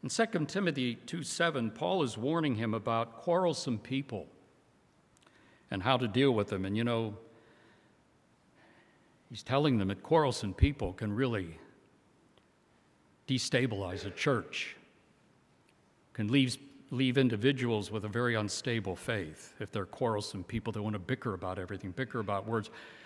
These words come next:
Recently on Twitter, I happened to see, as many of you may know, John MacArthur has been very ill, and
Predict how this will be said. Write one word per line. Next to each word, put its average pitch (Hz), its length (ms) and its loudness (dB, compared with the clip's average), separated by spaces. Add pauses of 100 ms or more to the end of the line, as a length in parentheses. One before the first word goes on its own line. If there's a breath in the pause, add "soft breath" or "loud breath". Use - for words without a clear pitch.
(180 loud breath)
Recently 175 420 8
on 156 180 10
Twitter, 180 300 12
I 135 100 10
happened 156 320 8
to 139 80 2
see, 147 440 4 (640)
as - 120 -12
many 151 220 10
of 139 60 6
you 143 80 10
may 147 160 12
know, 151 200 12
John 139 340 10
MacArthur 143 600 8
has 113 160 2
been 123 160 6
very 123 320 8
ill, 143 300 6
and 110 200 2